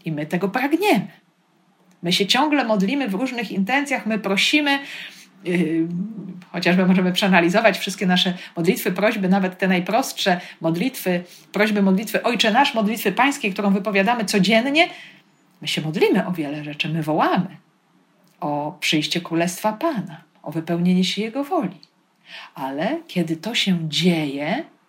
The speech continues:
możemy być zaskoczeni, możemy się nie spodziewać, możemy to widzieć inaczej. Możemy właśnie trwać w takiej postawie zamknięcia się w jakiejś swojej wizji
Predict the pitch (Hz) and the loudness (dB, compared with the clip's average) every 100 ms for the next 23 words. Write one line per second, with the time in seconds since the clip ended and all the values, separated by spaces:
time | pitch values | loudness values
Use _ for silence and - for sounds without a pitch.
0 | _ _ _ _ _ _ 147 170 185 165 | _ _ _ _ _ _ -4 -2 -2 -2
1 | 185 185 220 - 208 196 302 185 180 - | -2 -2 -6 -6 -6 -2 -2 -2 -8 -16
2 | - 151 151 165 160 156 - 143 180 262 | -8 -6 -4 -6 -4 -6 -8 -8 -6 -6
3 | 180 - - - - 156 160 165 175 156 | -8 -14 -20 -20 -8 -4 -2 0 -2 -2
4 | 151 160 - 180 269 202 - 151 - _ | -4 -4 -2 0 0 0 -4 -4 -18 _
5 | _ - - - 175 220 233 208 214 - | _ -20 -20 -2 2 4 2 4 4 4
6 | 208 196 196 - - - - _ _ _ | 4 2 0 -12 -18 -20 -20 _ _ _
7 | _ 220 226 277 320 339 - - 302 294 | _ 0 4 6 6 6 2 4 4 4
8 | 277 233 220 - 277 214 285 254 180 262 | 0 0 -2 2 4 4 4 2 4 4
9 | 330 320 - 254 349 370 214 196 175 - | 4 2 0 2 4 4 2 2 2 2
10 | 170 175 202 208 220 - - - 240 285 | 0 2 0 0 0 0 0 -4 0 2
11 | 285 233 180 240 262 254 | 4 2 2 2 0 0